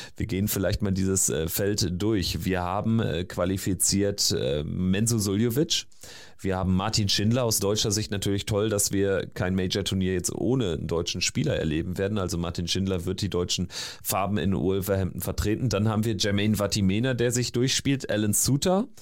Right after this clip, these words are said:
der seine gute Form bestätigt, Luke Woodhouse spielt sich ins Feld, Raymond van Barneveld zum zweiten Mal in Folge durch diesen Grand Slam Qualifier gekommen. Dann haben wir Richie Adhouse und wir haben Adam Gavlas, der wirklich ein tolles Wochenende krönt,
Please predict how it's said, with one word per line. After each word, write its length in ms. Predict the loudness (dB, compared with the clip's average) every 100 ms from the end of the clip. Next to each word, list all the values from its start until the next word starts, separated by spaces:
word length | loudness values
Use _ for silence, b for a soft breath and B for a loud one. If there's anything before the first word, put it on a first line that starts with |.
| B B B -6
der 100 | -2
seine 220 | 0 0
gute 240 | 0 0 -2
Form 260 | -2 -2
bestätigt, 540 | 0 0 -2 -2 -2 0
Luke 320 | -2 0 2
Woodhouse 560 | 2 4 2 2 2 0
spielt 340 | 0 0 0 0
sich 160 | 0
ins 240 | 0 0 0
Feld, 320 | 0 0 0
Raymond 400 | 0 2 0 0
van 140 | 0
Barneveld 440 | 0 0 0 0 0
zum 140 | 0
zweiten 320 | 0 0 0
Mal 220 | 0 0 0
in 240 | -2 -2
Folge 580 | -2 0 2 2 2 2
durch 240 | 0 -2
diesen 320 | 0 0 2
Grand 240 | 0 0 0
Slam 320 | 0 -2 -4
Qualifier 560 | -4 -2 -2 -2 -2 -2
gekommen. 420 | -2 -2 -2 -2 B B B B B B
Dann 200 | 0 2
haben 280 | 2 2 2
wir 280 | 2 0 0
Richie 440 | 0 2 2 2
Adhouse 560 | 0 0 2 2 2 2
und 300 | 0 0 2
wir 120 | 2
haben 300 | 2 0 -2 -2
Adam 300 | 0 0 2
Gavlas, 480 | 0 0 0 0
der 180 | 0 0
wirklich 300 | -2 -2 -2
ein 120 | -2
tolles 360 | 0 0 0 0
Wochenende 400 | 2 2 2 -2
krönt, 580 | -2 0 0 2 2